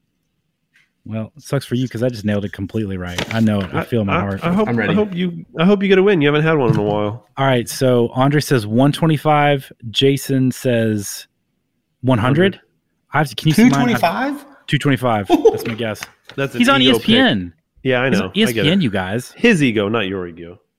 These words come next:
Speaker 1: That's the weird thing. It's like, at some point, people have to be like, "It's for charity. That's why it's so high," when it's not
Speaker 3: Uh,
Speaker 1: for
Speaker 3: does he do it
Speaker 1: charity.
Speaker 3: for charity? How many people do
Speaker 1: I
Speaker 3: it
Speaker 1: don't
Speaker 3: for
Speaker 1: know.
Speaker 3: charity?
Speaker 2: We
Speaker 1: I
Speaker 2: don't
Speaker 1: don't know.
Speaker 2: know.
Speaker 1: But I
Speaker 2: That's the
Speaker 1: think
Speaker 2: chaos. That's
Speaker 1: Yeah.
Speaker 2: the chaos of this. But it is fair because we were getting way more information. Knox had to guess,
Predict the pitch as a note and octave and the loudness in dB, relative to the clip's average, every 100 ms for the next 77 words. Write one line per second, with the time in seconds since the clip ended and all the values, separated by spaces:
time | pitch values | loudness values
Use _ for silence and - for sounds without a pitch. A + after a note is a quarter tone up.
0 | - F3 F#3 C3+ C#3 C3 A2+ A#2+ A#2 A#2+ | -4 -2 0 0 0 0 -4 -4 -8 -10
1 | - F#3 F3 G3 D#3 - D3 C3 B2+ A#2+ | 0 2 2 0 0 -2 -4 -2 -4 -2
2 | A#2 G2+ - _ _ _ - C3 A#2 D3 | -4 -4 -8 _ _ _ -2 0 0 -2
3 | B2 B2+ - G#2+ F#2 - - - G#2+ G#2 | -2 -4 -2 -2 -4 -8 -8 -4 -2 -2
4 | F2+ - F2 E2 D2+ - A2+ G#2 G#2+ C#3 | -6 -8 -12 -14 -18 -4 0 0 0 0
5 | C#3 D3 D#3+ E3+ - - G#3 G3+ - C4 | 2 0 2 0 -2 -4 -4 -6 -4 0
6 | D4 A#3 G#3 C3+ C3+ C3+ F#2 D2+ - - | 0 -2 0 2 2 2 2 -2 -8 -16
7 | - C#3+ D3 D#3 E3 C#4 G#2+ F2+ _ _ | -4 2 4 4 4 2 0 -4 _ _
8 | - D#3 F#3 D#3+ - C4+ D4 D3 - - | -4 -2 0 -2 0 2 2 0 -4 -18
9 | - - G3 G#3+ G#3 C4+ A3+ D3 A#2 A2 | -12 -4 -2 0 0 0 0 -2 -4 -4
10 | - F#3+ D3+ F3+ F#3 E3+ C3+ B2 A#2+ C3 | 2 2 4 0 0 0 0 0 -2 -2
11 | A#2 A2+ - D#3+ D3+ C3 B2+ A2+ A#2 A2+ | -2 -2 -8 -2 0 2 0 0 0 0
12 | A2 G#2 G#2+ A2 G#2 - F#2+ G2 A#2 B2 | -2 -2 -4 -2 -2 -4 -8 -8 -6 -6
13 | C3 B2+ G2+ A#2 G#2 F#2+ | -4 -6 -4 -2 -2 -4